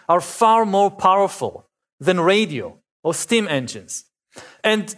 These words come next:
this time, we just cannot afford any new failed experiments.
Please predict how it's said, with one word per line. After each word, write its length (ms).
this 280
time, 420
we 120
just 420
cannot 520
afford 720
any 680
new 580
failed 420
experiments. 800